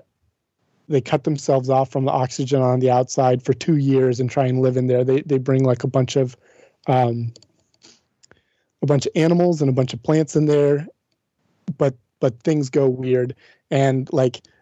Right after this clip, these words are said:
it's debatable whether it's science or whether it's a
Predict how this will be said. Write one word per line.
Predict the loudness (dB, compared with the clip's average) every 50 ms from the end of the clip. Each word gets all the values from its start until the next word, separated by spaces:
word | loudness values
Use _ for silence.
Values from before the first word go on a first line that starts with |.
| -6
it's | -6 -4 -2
debatable | 0 -2 0 0 0 0 0 0 0 2 2
whether | 2 2 0 0 -2
it's | -4 -4 -6 -6
science | -4 -2 0 2 0 0 0 0
or | 0
whether | 2 2 2 2 2 0
it's | 0 0 0 0
a | 0